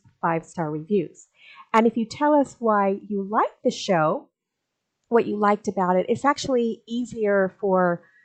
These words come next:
other people to understand what the show's about. A lot of people, when they find our show, they think it's about money,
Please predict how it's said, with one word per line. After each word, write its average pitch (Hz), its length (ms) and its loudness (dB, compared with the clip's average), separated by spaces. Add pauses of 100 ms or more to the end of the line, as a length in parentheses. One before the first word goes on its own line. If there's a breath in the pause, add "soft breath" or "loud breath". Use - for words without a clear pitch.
(340 soft breath)
other 233 240 4
people 196 320 -8
to - 200 -12
understand 180 520 -2
what 160 140 -6
the 165 60 -10
show's 151 360 -4
about. - 320 -6 (100)
A 214 60 -2
lot 240 240 4
of 262 120 -4
people, 262 300 -2
when 233 120 -2
they 202 200 -4
find 196 240 -2
our 180 80 0
show, 220 260 0
they 180 140 -2
think 196 260 -6
it's - 160 -10
about 185 320 -6
money, 247 360 -4